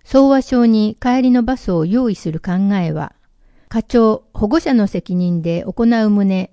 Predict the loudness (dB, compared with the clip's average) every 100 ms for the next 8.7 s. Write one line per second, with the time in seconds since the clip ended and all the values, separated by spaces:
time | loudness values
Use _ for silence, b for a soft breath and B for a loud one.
0 | -8 -4 -2 -2 -4 -6 -8 -6 -8 -10
1 | -8 -6 -8 _ _ _ _ -20 -20 _
2 | -10 0 2 2 0 -2 _ _ -4 0
3 | 4 4 2 0 -4 -2 -2 -4 -6 -4
4 | -2 -2 -2 -4 -2 -2 -4 -6 -8 -8
5 | -6 -4 -4 -4 -6 -10 -18 _ -2 0
6 | 0 -2 -2 -2 0 -2 -6 -6 -4 -4
7 | -6 -8 -6 -6 -8 _ _ _ _ _
8 | _ -10 -8 -2 -2 -2